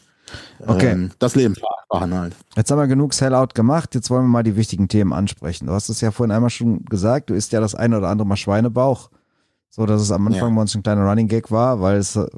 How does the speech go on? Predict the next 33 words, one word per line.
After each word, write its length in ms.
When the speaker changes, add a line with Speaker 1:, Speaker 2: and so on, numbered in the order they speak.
Speaker 1:
ich 120
weiß 180
gar 100
nicht 140
mehr 220
wie, 160
aber 140
wir 100
wollten 240
auch 120
schon 200
Schweinebauch 500
Rashguard 400
machen, 320
<laughs> 120
machen 120
wir, 240
machen 300
wir 80
vielleicht 340
auch 120
noch. 160
Speaker 2:
Sollten 220
wir 160
eigentlich 200
auch 120
noch 120
mal 100
machen, 380
sollte 220
Speaker 1:
Er-, 60
Speaker 2:
ich 140
machen. 320